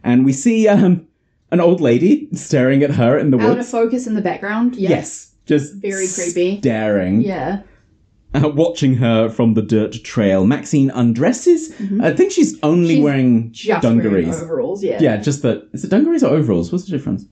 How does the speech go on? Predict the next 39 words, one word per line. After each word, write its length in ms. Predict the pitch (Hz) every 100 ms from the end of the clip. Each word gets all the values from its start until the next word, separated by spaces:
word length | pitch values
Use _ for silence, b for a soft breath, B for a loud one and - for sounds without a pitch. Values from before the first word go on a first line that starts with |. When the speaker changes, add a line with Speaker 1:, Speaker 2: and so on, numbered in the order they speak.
| _
Speaker 2:
Nothing. 540 | 202 196 185 185 185 185
Speaker 1:
Nothing? 340 | - 135 151 147
Okay. 300 | 107 101 - -
Speaker 2:
Dialect. 580 | 165 175 175 175 - _ _ _ -
Speaker 1:
Oh, 140 | 143
okay. 260 | 131 110 -
Speaker 2:
Yeah. 320 | 185 170 170 - b b -
Speaker 1:
And 120 | 131
she 120 | -
just 240 | 147 - _ _ _ -
unclips 580 | 135 143 - 143 - -
them 200 | 226 214
and 260 | 117 110
hops 280 | 104 170 -
in 60 | 202
the 60 | 180
water. 360 | 185 247 165 226
Speaker 2:
Yep. 300 | 226 285 - _
Where 220 | - 208 226
she 100 | 262
goes. 460 | 320 277 - -
Speaker 1:
Yep. 320 | 143 269 - _ - b b
Skinny 320 | - - 170
dipping. 320 | 127 110 92
Go 180 | 90 117
for 160 | 143 95
it. 240 | - - B B -
Back 220 | 175 185
at 80 | 139
the 60 |
cabin, 500 | - 160 170 233 214
Wayne 260 | 127 175 202
is 140 | 165
astounded 640 | 131 - - 147 151 123 110
at 100 | 95
what 160 | 101
they 80 | 113
just 300 | 104 113 -
filmed. 440 | 107 101 101 104